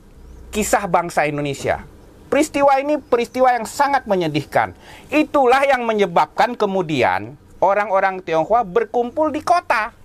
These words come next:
pindah. Mereka banyak petani, peternak, dan mereka nggak mampu berdagang, nggak punya kemampuan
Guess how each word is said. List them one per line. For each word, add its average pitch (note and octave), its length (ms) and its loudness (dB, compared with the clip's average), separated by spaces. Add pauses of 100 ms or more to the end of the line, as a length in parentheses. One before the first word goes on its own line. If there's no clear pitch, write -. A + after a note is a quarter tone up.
(720)
pindah. D4+ 460 0 (1120)
Mereka F#4+ 560 0 (540)
banyak G#3 420 0
petani, D4 640 0
peternak, C#4+ 640 0 (1500)
dan F4+ 180 2
mereka G4 300 0
nggak F4 160 2
mampu F#4 300 2
berdagang, F4 680 0 (2000)
nggak E4 180 0
punya F4 160 2
kemampuan E4 800 0